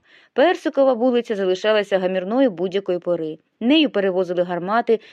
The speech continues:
їхали кудись санітарні карети, кульгаючи, брели поранені з позицій, швидким маршем проходили військові загони, прямуючи на підкріплення в якийсь інший кінець міста.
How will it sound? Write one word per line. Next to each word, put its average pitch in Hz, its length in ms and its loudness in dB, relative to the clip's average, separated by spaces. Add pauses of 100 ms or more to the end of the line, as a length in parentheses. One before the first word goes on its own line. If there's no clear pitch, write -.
їхали 233 420 0
кудись 185 320 -4
санітарні 185 500 -2
карети, 160 540 -4 (320)
кульгаючи, 262 720 2 (160)
брели 208 300 0
поранені 190 520 0
з - 60 -20
позицій, 180 640 -4 (160)
швидким 233 460 -4
маршем 254 420 0
проходили 214 540 0
військові 202 460 -2
загони, 175 540 0 (220)
прямуючи 214 680 0 (160)
на 233 120 0
підкріплення 196 680 -2
в - 20 -2
якийсь 175 360 -4
інший 202 360 -8
кінець 180 300 -8
міста. 233 440 -4